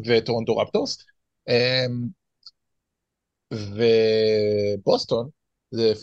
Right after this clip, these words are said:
במשחק מול מיאמי זה היה מאוד בולט, התנפלו על הריבאונד התקפה כ-, כשיטה, גם דיברו על זה, יש שלושים ושבע אחוז ריבאונד התקפה, זה אומר שכל זריקה שהוחטאה, אז היה שלושים ושבע אחוז שזה הגיע לשחקן בוסטון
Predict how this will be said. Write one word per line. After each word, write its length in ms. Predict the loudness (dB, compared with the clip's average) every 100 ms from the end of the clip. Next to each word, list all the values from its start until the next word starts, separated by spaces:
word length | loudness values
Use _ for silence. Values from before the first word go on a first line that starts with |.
| -10 -12
במשחק 380 | -8 -4 -4 -2
מול 200 | 0 0
מיאמי 240 | 0 -2
זה 120 | -4
היה 80 | -2
מאוד 220 | -2 -4
בולט, 260 | -4 -4 -6 -8
התנפלו 840 | -8 -8 -10 -10 -6 0 0 -2 _ _ _ _ -2
על 180 | 0 0
הריבאונד 460 | 0 -2 -4 -4
התקפה 440 | -8 -10 -4 2 2 2 -2
כ-, 80 | -2 0 2 0 -2
כשיטה, 440 | -6 -4 0 0 -2 -10
גם 80 | -8
דיברו 240 | -4 0
על 60 | 2
זה, 100 | 2
יש 200 | -2 -8 _ _ _ -8
שלושים 380 | -4 -2 0
ושבע 340 | 0 0 2 2
אחוז 420 | 2 -6 -4 -2
ריבאונד 500 | -2 0 -2 -2 -4
התקפה, 340 | -6 -2 0
זה 80 | 2
אומר 160 | 0 0
שכל 1040 | 0 2 2 -2 _ _ _ _ -2 -2
זריקה 340 | 0 -4 -4 -4
שהוחטאה, 840 | -4 -4 -4 -6 -6 -2 -2 -2 -6 -14 _ _ _ _ _ _ _ _ _ -6
אז 180 | -4
היה 300 | -2 0 0
שלושים 320 | -2 -6 -6 -4
ושבע 260 | -2 0
אחוז 240 | 0 -2 -2
שזה 200 | -2 0
הגיע 200 | 2 2
לשחקן 440 | 2 -4 -2 0
בוסטון 300 | 0 -2 -6